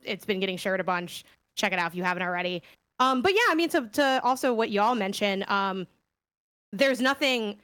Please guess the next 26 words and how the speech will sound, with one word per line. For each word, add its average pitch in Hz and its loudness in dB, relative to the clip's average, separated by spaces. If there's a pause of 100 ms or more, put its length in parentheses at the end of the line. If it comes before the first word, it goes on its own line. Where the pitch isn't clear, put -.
(320)
and 277 2
obviously 254 0
people 269 2
are 254 2
gonna, 220 0 (580)
you 214 0
know, 190 0
hear 233 0
us 214 -2
talk 196 -2
about 196 0
it, 208 0
and 180 -8
they're 190 -4
gonna 185 -4
be 180 -4 (120)
upset 190 -2
about 180 -2
this, 185 -6
that, 185 -2
and 190 -10
the 185 -2
other, 214 2
and 185 -4
that's 180 -12 (160)
what, 202 -4